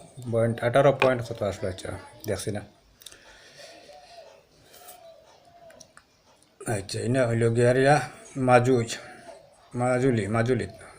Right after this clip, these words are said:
আচ্ছা, মাজুলী পৰে মৰিগাঁও,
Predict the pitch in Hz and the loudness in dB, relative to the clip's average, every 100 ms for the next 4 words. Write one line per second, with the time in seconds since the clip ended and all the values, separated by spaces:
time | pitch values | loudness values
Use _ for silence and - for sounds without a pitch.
0 | - - - - 107 90 101 107 - - | -20 -20 -20 -16 -14 -14 -16 -18 -20 -20
1 | _ - - - - _ _ _ 123 113 | _ -20 -20 -20 -20 _ _ _ -10 -6
2 | 117 127 117 117 127 139 - - _ _ | -2 -2 0 2 2 0 -6 -20 _ _
3 | - 120 117 113 127 127 | -8 -2 0 2 4 6